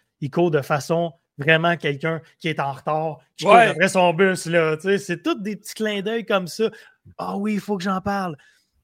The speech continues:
Speaker 1: Une moment donné, tu croises un collègue, puis là, il, il te dit, « Hey, tu veux pas gagner de l'argent facilement ? » Euh, tu sais, ça a même pas rapport. Il aurait pas eu besoin de faire ça. Ils ont commis des petites blagues. Ils disent, « Hey, ça te tente pas de gagner de l'argent facilement sans rien faire ? » Puis tout.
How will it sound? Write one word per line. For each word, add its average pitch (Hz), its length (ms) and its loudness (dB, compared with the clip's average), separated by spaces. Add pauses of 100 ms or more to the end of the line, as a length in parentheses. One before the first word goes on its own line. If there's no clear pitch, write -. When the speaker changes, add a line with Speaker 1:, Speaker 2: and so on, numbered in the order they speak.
(120)
Speaker 1:
Une 160 120 -6
moment 165 200 -4
donné, 185 220 -4 (200)
tu - 80 -14
croises 170 280 0
un 165 100 -2
collègue, 156 560 -4 (400)
puis - 140 -10
là, 180 200 -2
il, 165 240 -4
il 156 120 -8
te 135 120 -14
dit, « 160 280 -6
Hey, 202 160 -6
tu 135 120 -16
veux 117 60 -12
pas 196 160 -8
gagner 185 260 -4
de 185 60 -14
l'argent 147 340 -12
facilement ? » 160 800 -10
Euh, 139 120 -6
tu 180 120 -8
sais, 240 40 -6
ça - 160 -8
a 117 60 -10
même 202 220 -8
pas - 120 -10
rapport. 202 400 -4
Il 156 80 -4
aurait 135 140 -6
pas 196 120 -8
eu 233 100 -6
besoin 196 260 -6
de 196 80 -10
faire 135 240 -2
ça. 190 180 -4
Ils 156 220 -4
ont 123 100 -6
commis 175 280 -8
des 170 120 -6
petites 139 240 -16
blagues. 160 200 -4
Ils - 20 -12
disent, « 175 140 -6
Hey, 226 40 -6
ça 180 140 -12
te - 60 -20
tente 185 200 -10
pas 226 120 -4
de 196 80 -10
gagner 175 320 -2
de 170 80 -8
l'argent 156 320 -2
facilement 160 580 -8 (220)
sans 202 340 0
rien 175 320 0
faire ? » 196 200 0 (100)
Puis 240 80 0
tout. - 60 -4